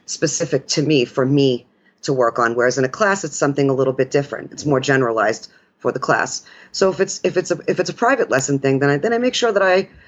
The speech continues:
I work on that at home consistently till I, till I can commit it to muscle memory where, but where I, it feels natural, you know, in my body. And then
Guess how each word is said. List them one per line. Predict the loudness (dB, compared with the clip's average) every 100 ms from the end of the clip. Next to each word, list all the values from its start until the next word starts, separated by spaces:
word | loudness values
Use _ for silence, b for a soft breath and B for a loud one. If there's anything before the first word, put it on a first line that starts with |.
| b -2
I | 0
work | 2 0
on | 0
that | 2 0
at | 0
home | 0 0 0
consistently | -6 -4 -4 -2 -2 0
till | 0 0
I, | 2 0
till | -4 -12 -2 0
I | 0
can | 0 -4 -6 B B -2
commit | 0 2
it | 0 0
to | -2
muscle | -2 -4 -4
memory | -4 -2 -2 0
where, | 2 2
but | 0 -8 -4
where | 0 0 0
I, | -4 -6
it | -10
feels | -6 -4 -2
natural, | 0 0 -2 -2 -2 -6 _ _ _ _
you | 0
know, | 2 2
in | 2 2
my | 2
body. | 0 0 0 -2 -10 _ _ _ _ _ _ _ _ _ _ _
And | -6 0
then | 2 0